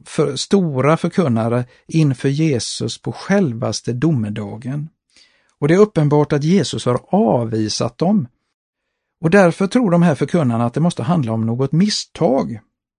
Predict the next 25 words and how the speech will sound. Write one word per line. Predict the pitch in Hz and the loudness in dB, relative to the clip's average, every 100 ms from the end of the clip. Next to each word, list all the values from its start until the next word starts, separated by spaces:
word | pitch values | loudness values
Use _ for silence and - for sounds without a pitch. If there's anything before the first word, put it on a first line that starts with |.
| _ _ _ _ _ _ _ | _ _ _ _ _ _ _
Så | - 165 | -6 0
de | 185 | 0
pekar | - 247 208 131 156 | 4 4 4 2 0
på | 165 | 2
alla | 247 190 175 | 2 4 2
sina | - 180 175 | 2 2 2
stora | - 208 156 139 | 2 0 2 0
kraftgärningar | - - 135 170 - - 117 117 113 120 135 | -2 -6 0 0 0 -8 -2 0 2 2 0
som | 143 147 | 0 0
de | 151 143 _ _ | 0 -4 _ _
faktiskt | 202 180 165 - | -2 0 -2 -4
utfört | - 196 131 - 139 143 | 0 0 0 -4 -2 0
i | 151 | -2
Jesu | 147 139 180 165 113 - 143 | -2 0 2 2 -2 -4 -2
namn | 151 156 226 87 71 - _ _ _ | 0 0 0 -2 -4 -8 _ _ _
och | 156 | 2
menar | 175 185 127 123 | 4 4 4 2
att | 143 - _ _ | 0 -2 _ _
dessa | 135 139 190 - - - 175 208 | -4 2 2 2 -4 -2 0 2
kraftgärningar | 220 214 - 147 139 139 | 2 0 0 0 2 2
måste | 151 160 - | 0 -2 -4
ju | 139 | 0
vara | 147 151 | 2 2
bevis | 151 160 151 156 - | 2 2 0 -2 -2
nog | 151 147 170 269 240 147 | 0 2 4 4 2 -2